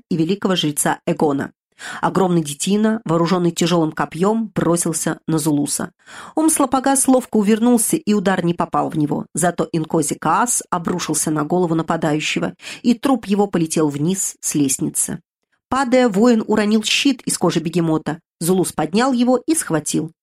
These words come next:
В следующий момент смелый Кара убил одного человека. Началась сцена, какой мне никогда не приходилось видеть. Лестница была полна осаждающими. Топор летал туда и сюда.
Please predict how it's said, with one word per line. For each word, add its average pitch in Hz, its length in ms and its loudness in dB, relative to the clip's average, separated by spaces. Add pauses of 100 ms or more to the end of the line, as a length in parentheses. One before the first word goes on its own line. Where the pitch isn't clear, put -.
(180)
В - 60 -8
следующий 208 400 2
момент 208 360 2
смелый 180 340 0
Кара 226 320 0
убил 180 300 0
одного 165 280 0
человека. 156 560 -4 (300)
Началась 190 420 0
сцена, 214 500 -2 (180)
какой - 260 0
мне 175 140 4
никогда 185 420 0
не 151 100 0
приходилось 160 600 0
видеть. 156 360 -6 (320)
Лестница 175 640 2
была 175 220 2
полна 190 420 2
осаждающими. 196 920 0 (200)
Топор 240 380 2
летал 233 400 0
туда 196 400 0
и 202 60 2
сюда. 175 480 0